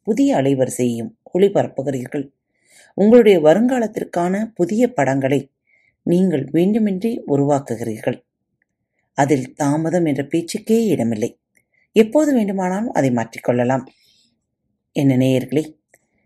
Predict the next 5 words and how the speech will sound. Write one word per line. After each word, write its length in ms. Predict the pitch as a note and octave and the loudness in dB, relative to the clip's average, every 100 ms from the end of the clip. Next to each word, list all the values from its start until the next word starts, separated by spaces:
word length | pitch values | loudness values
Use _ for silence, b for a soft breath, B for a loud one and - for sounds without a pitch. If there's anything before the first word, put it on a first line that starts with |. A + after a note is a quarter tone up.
| _ - | _ 0
இன்று 300 | F#3+ E3+ D3 | 2 4 4
இரவு 440 | C3+ C#3+ B3 - _ | 4 2 -2 -10 _
உங்கள் 300 | G3 F3+ D3+ | 0 4 4
படுக்கையில் 460 | D3+ D3+ - E3 B2 | 4 0 2 0 0
அமர்ந்து 460 | A#2+ C3+ C3+ B2 | 0 0 -2 -6